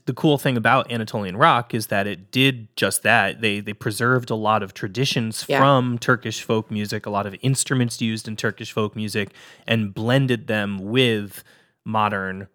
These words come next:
Speaker 1: psychedelic rock music and instruments. So you had things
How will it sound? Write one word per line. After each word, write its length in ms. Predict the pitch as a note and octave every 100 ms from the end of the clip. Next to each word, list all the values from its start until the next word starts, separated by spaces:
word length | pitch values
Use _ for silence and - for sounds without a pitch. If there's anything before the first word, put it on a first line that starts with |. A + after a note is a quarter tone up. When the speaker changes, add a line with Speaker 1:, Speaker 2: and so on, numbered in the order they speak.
| _
Speaker 1:
psychedelic 640 | - B2 - F#2+ F#2 F#2 -
rock 440 | F#2+ G#2 G2+ - -
music 400 | A#2 F#2+ F2+ F2+
and 100 | F#2
instruments. 640 | E2 G2 - G#2 F2+ F2 -
So 140 | -
you 200 | F#2 F#2
had 520 | F#2+ A2+ G#2+ A2 G#2 - _ _ _
things 600 | - G#2+ G2 G2 G2 -